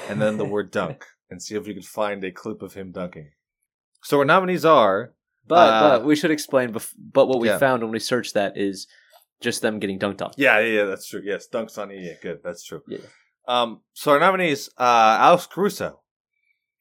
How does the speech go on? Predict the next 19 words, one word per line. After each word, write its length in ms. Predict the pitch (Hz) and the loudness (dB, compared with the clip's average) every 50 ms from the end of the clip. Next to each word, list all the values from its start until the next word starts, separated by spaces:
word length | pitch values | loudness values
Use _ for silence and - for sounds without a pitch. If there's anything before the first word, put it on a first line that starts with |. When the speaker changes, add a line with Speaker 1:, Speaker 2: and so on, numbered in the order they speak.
| _ | _
Speaker 1:
who 100 | _ 110 107 | _ -12 -4
dunked 300 | - 120 120 117 117 - | -2 -2 -2 -2 -4 -10
several 360 | - - 147 151 135 131 117 | -4 0 0 0 0 -2 -6
times 420 | - - 107 101 95 92 90 87 | -6 -4 -6 -4 -4 -4 -8 -12
this 220 | 87 87 80 - - | -16 -16 -16 -14 -14
year. 180 | 85 80 78 76 | -14 -14 -14 -12
He's 160 | - 120 117 | -14 -14 -8
not 120 | 120 117 107 | -8 -6 -4
gonna 180 | 143 95 90 | -4 -6 -6
win 180 | 90 90 87 85 | -6 -6 -6 -6
Speaker 2:
<laughs> 40 | 160 | -8
Speaker 1:
because 320 | 160 - - 98 90 85 - | -10 -10 -10 -10 -12 -10 -8
by 120 | 98 95 | -8 -6
now 180 | 92 92 92 92 | -6 -4 -6 -6
we 120 | 90 92 | -8 -10
know 240 | 92 92 95 92 87 | -10 -10 -8 -8 -8
he's 160 | 85 80 - | -10 -10 -12
athletic, 400 | 80 78 _ 85 80 76 73 _ _ | -14 -12 _ -14 -14 -14 -16 _ _
but 140 | _ 87 - | _ -16 -16